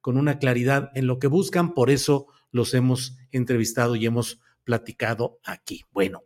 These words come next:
ahí está ya, eh, Por un Clavado Más, donadora en Google.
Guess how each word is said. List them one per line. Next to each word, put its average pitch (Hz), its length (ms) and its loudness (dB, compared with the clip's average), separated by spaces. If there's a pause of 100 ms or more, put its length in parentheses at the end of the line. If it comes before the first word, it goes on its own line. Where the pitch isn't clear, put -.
ahí 113 220 -4
está 139 260 0
ya, 180 400 2 (560)
eh, 139 580 8
Por 147 140 6
un 160 140 4
Clavado 127 480 4
Más, 190 640 2 (560)
donadora 135 680 2
en 139 240 -2
Google. 131 460 2